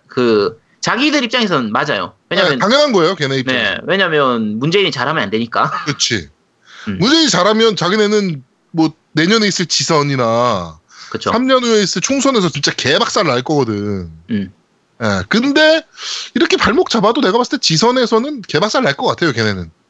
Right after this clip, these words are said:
Speaker 1: 그쵸. 현재
Speaker 2: 네.
Speaker 1: 분위기면 뭐.
Speaker 2: 네, 현재 분위기면. 하여튼 이 추경이 늦어지면 늦어질수록 문재인이 진짜 해야 될 정책들을 지금 전혀 실행을 못하게 되는 상황이
Speaker 1: 그쵸.
Speaker 2: 벌어지거든요. 그래가지고
Speaker 1: 네.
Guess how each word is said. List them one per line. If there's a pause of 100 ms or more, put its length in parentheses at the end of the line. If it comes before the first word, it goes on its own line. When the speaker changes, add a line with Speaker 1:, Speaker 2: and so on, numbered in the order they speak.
Speaker 1:
그쵸. (100)
현재
Speaker 2:
네.
Speaker 1:
분위기면
뭐. (600)
Speaker 2:
네,
현재
분위기면. (880)
하여튼 (260)
이
추경이
늦어지면
늦어질수록
문재인이
진짜
해야
될
정책들을
지금
전혀
실행을
못하게
되는 (360)
상황이
Speaker 1:
그쵸.
Speaker 2:
벌어지거든요.
그래가지고
Speaker 1:
네.